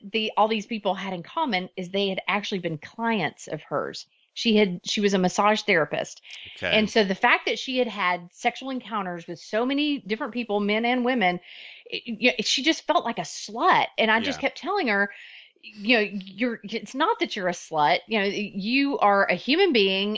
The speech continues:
Speaker 1: and you have dignity and you have purpose and, and you have an identity that has nothing to do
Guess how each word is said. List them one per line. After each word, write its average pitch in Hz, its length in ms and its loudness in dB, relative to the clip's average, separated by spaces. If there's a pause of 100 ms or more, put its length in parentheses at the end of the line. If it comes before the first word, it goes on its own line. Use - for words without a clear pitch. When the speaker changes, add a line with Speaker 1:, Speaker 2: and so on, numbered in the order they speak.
Speaker 1:
and 185 360 -2
you 196 140 -4
have 170 180 2
dignity 269 480 2
and 180 140 -2
you 175 80 -2
have 170 140 -4
purpose 269 540 4
and, 180 520 -2
and 190 260 0
you 214 120 2
have 202 160 4
an 180 100 4
identity 254 720 2 (200)
that 185 220 6
has 175 200 2
nothing 294 400 2
to 269 80 0
do 180 320 -2